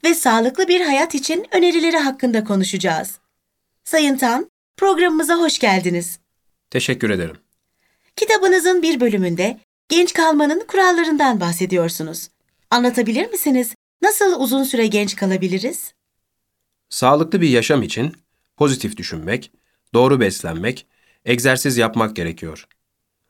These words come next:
Speaker 2: Bunları yaşam tarzı olarak kabul etmek önemli.
Speaker 1: Bugünlerde hayat çok hızlı. Bu hızda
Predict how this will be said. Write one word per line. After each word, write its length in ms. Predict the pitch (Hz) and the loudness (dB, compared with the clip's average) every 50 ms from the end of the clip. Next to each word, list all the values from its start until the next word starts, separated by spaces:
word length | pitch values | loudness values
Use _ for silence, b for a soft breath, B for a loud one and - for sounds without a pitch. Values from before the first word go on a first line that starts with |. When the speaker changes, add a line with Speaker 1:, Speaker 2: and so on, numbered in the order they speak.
| _ _ - | _ _ -2
Speaker 2:
Bunları 260 | 101 110 120 151 180 | 0 2 2 2 4
yaşam 340 | 160 120 110 - 147 151 135 | 2 2 2 2 0 0 0
tarzı 300 | 139 127 123 120 123 127 | 0 0 0 2 2 2
olarak 280 | 120 127 135 135 135 | 2 2 0 -2 -2
kabul 220 | - 120 120 120 117 | -4 0 0 2 2
etmek 300 | 113 110 120 139 139 123 | 0 -2 -2 -6 -2 0
önemli. 420 | 113 110 107 101 95 90 85 - _ _ _ _ _ _ _ _ _ _ _ _ _ _ _ _ _ _ _ - | 0 0 0 0 -2 -4 -8 -12 _ _ _ _ _ _ _ _ _ _ _ _ _ _ _ _ _ _ _ 0
Speaker 1:
Bugünlerde 580 | 403 415 320 330 269 247 240 226 226 220 196 | 0 2 4 4 2 2 2 2 0 0 0
hayat 380 | 226 233 254 262 311 381 - - | -2 0 0 0 0 -2 -6 -4
çok 220 | - 269 226 208 | -2 -2 -2 -2
hızlı. 340 | 190 165 143 143 147 147 139 - _ _ _ _ _ _ _ _ _ _ _ _ _ _ _ _ _ _ - | -4 -6 -6 -6 -10 -10 -10 -10 _ _ _ _ _ _ _ _ _ _ _ _ _ _ _ _ _ _ -2
Bu 160 | 370 415 381 | -2 0 0
hızda 400 | 330 269 208 190 185 202 226 - | 2 0 0 0 0 0 0 -2